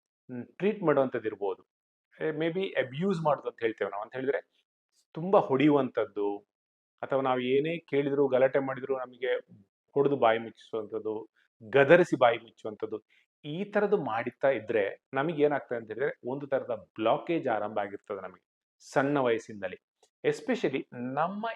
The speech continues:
ಇಮೋಷನ್ಸ್ ಅನ್ನ ನಾವು ಹೇಗೆ ಮ್ಯಾ-, ಮ್ಯಾನೇಜ್ ಮಾಡೋದು ಅಂತ ಹೇಳಿದ್ರೆ, ಅದನ್ನ ಹೇಗೆ ನಾವು ಸರಿಯಾಗಿ, for example, ನಮಗೆ ತುಂಬಾ ಯಾರಾದ್ರೂ ಒಂದು ವಿಷಯವನ್ನ ನಾವು ತುಂಬಾ ಗಲಾಟೆ ಮಾಡಿದ್ವು ಅಂತ ಹೇಳಿದ್ರೆ,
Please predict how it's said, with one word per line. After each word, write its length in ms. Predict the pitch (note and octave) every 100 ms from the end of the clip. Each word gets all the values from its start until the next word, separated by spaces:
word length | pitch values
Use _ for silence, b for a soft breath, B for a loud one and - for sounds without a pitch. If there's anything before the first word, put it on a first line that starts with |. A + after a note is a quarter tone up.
| D3+
ಇಮೋಷನ್ಸ್ 580 | C#3 E3+ F#3 G3 D3+
ಅನ್ನ 180 | A2+ F#2+ G2 - _ _ _
ನಾವು 320 | B2 C3+ D#3
ಹೇಗೆ 720 | D3 - D3+ G3 G3+ A3 A3+ _ _ _ _ -
ಮ್ಯಾ-, 540 | B2 C#3 C3+ - C#3 - _ -
ಮ್ಯಾನೇಜ್ 420 | C3 C#3+ G3 E3 C3+
ಮಾಡೋದು 380 | A2+ G2+ - _ _ _ _
ಅಂತ 160 | B2+ D3
ಹೇಳಿದ್ರೆ, 240 | D3 E3+
ಅದನ್ನ 380 | G3+ - C3+ D3+
ಹೇಗೆ 400 | A#2+ C3+ D#3+ E3+
ನಾವು 180 | D#3+ D3+
ಸರಿಯಾಗಿ, 640 | - A#2+ C3 C#3+ C#3+ C#3+ _ _ _ _ _ -
for 100 | E3
example, 560 | C3+ F#3 G3+ B2+ - _ _ _ -
ನಮಗೆ 400 | D3+ G3 G#3 A#3+
ತುಂಬಾ 720 | A3+ _ - E3+ F3+ G3 G3 - _ _ _
ಯಾರಾದ್ರೂ 360 | C#3 D3 D3 D#3+
ಒಂದು 260 | C#3+ C#3
ವಿಷಯವನ್ನ 460 | C3 - - E3 D#3+
ನಾವು 180 | E3+ D#3
ತುಂಬಾ 260 | C#3+ D3
ಗಲಾಟೆ 340 | D3 B2 D3 D#3
ಮಾಡಿದ್ವು 340 | C#3 A2 G#2+
ಅಂತ 100 | G2+ _
ಹೇಳಿದ್ರೆ, 380 | F#2+ G2+ B2+